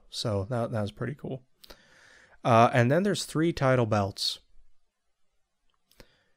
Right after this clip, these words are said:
Peter Yan versus Jose Aldo for the bantamweight title.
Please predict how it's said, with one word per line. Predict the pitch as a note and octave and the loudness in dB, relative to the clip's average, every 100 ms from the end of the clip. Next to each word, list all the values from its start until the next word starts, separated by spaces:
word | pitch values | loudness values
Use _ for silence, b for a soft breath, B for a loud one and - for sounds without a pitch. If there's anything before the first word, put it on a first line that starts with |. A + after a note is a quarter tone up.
| b _ | b _
Peter | C3+ D#3 F#3+ | 2 4 6
Yan | D3+ C3 D3 - - - | 6 6 2 -2 -10 -10
versus | C#3 A#2 A2 A2 A#2+ - A#2 | 0 2 2 -2 -6 -10 2
Jose | A#2+ C3 D3 | 4 4 4
Aldo | C#3 A#2 G#2 G#2 B2 | 6 6 6 4 0
for | - B2+ | -4 -4
the | G#2+ | 0
bantamweight | A2+ G#2+ G#2 G2 | 2 2 0 -2
title. | - A2 G#2+ C3 | -2 -2 -2 -6